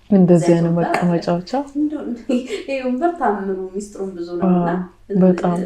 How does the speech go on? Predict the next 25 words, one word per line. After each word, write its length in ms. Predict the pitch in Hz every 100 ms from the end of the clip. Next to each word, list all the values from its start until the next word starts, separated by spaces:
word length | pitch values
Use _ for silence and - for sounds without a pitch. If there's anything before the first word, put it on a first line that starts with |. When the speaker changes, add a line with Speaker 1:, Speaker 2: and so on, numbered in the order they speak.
| -
Speaker 2:
ት-፣ 200 | - - 170
በጣም 340 | 202 - 185 175 165 160 -
ታሪክን 420 | 190 175 170 175
ማክበር 380 | 170 170 185 170
ራስን 340 | 165 165 175 170
ማወቅም 420 | 165 160 - -
ነው 140 | - -
እና 120 | 233 311 - 190
Speaker 1:
አዎ። 180 | 170 165
Speaker 2:
ይሄ 140 | 208 202
ወንበር 380 | 190 190 208 247
የእቴጌ 340 | 202 175 190 185 175
ጣይቱ 260 | 160 - -
ብቻ 180 | - 180
አይደለም፣ 320 | 185 175 180 190
ከኢትዮጵያ 420 | 180 170 170 -
ታሪክ 300 | 175 170 175 -
ጋር 160 | 170 180
የተያያዘ 420 | 180 175 175 185
ነው 120 | 196
Speaker 1:
በጣም። 300 | 226 180 190
Speaker 2:
እና 140 | 190 311 427 - - - - - - - _ - -
ታሪክን 640 | 226 233 247 254 - 240 208 170 156 151 147 143
በሙዚቃ 460 | 185 180 180 175 170
ቀርጾ 260 | 170 175 -